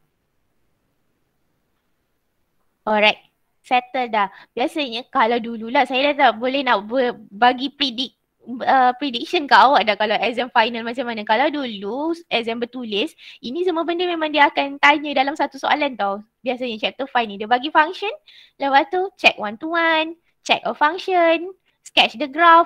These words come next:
Ah, macam tu soalan dia. Tapi kalau soalan dia M C Q, saya pun tak boleh nak agak. Mungkin dia bagi function, check one to one je. Ah, awak kena tengoklah apa benda result dia.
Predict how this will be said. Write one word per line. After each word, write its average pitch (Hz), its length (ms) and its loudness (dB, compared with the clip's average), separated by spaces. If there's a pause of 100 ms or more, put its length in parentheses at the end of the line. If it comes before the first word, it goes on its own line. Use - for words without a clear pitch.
Ah, 226 80 0
macam 262 320 -2
tu 349 80 -4
soalan 339 320 0
dia. 262 160 -2
Tapi 262 240 -6
kalau 311 160 2
soalan 302 320 0
dia 294 160 -2
M 320 160 -4
C 294 160 -8
Q, 359 240 -8
saya 285 160 0
pun 320 160 -4
tak 254 80 0
boleh 247 240 -6
nak 220 240 -4
agak. 196 160 -2
Mungkin 285 240 -8
dia 330 80 -2
bagi 233 240 -4
function, 254 420 -2 (460)
check - 240 0
one 262 160 -4
to 269 160 -10
one 208 240 -4
je. 190 320 -6
Ah, 202 320 -6
awak 240 160 -4
kena 262 400 -8
tengoklah 262 560 -4
apa 226 160 -6
benda 254 240 -6
result 254 320 -6
dia. 247 240 -10